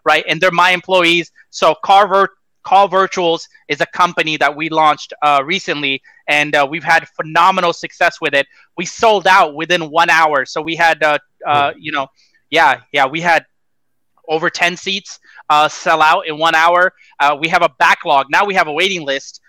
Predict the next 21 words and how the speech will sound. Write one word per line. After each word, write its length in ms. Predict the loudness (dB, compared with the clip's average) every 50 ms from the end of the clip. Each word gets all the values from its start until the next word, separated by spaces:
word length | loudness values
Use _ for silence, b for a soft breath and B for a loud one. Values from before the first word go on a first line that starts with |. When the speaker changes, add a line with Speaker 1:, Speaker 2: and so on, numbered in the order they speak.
| b b b
Speaker 1:
um, 340 | 0 2 2 4 2 0 0 0
but 160 | 0 0 0 0
a 60 | 0
lot 200 | 2 2 2 2
of 60 | 2
our 80 | 2 0
clients 500 | 0 -2 -2 0 0 0 0 0 -4 -8 -8 -6
are 100 | -6 -6
now 480 | -6 -4 -4 -2 0 2 2 0 -2 -6 _ _
getting 380 | -10 -8 -8 -6 -8 -8 -10 -12 _
deals, 480 | -12 -10 -8 -6 -6 -8 -8 -10 -14 b b b b b b -2
uh, 320 | 0 0 2 0 0 -4 -4 _
within 300 | -6 -2 -2 -2 -2 -2
the 100 | -2 -4
first 320 | -2 0 0 0 0 0 -2 0
hour 340 | 2 2 2 2 2 0 0
of 140 | 0 -2
us 160 | -2 -4 -4 -4
cold 240 | -4 -2 -2 -2
calling. 360 | 0 -2 -2 -2 -2 -4 -8 -10
So, 260 | -6 -4 -4 -4